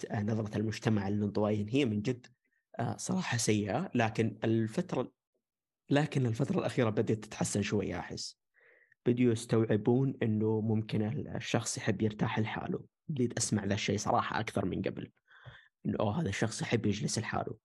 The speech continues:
فت-، يعني قبل وأنا صغير لا، ما كنت أسمع الشيء هذا، لكن الآن الحمد لله بدي أحس،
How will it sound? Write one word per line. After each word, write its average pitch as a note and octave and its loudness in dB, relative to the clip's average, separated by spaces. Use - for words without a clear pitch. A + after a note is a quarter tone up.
فت-، - 2
يعني G#2 4
قبل A#2 4
وأنا G2+ 0
صغير A#2+ -2
لا، A2+ 2
ما B2 2
كنت A#2+ -4
أسمع B2 -2
الشيء F#2+ -2
هذا، - -6
لكن - -2
الآن A2+ 2
الحمد - -2
لله G#2+ 2
بدي - 2
أحس، - -6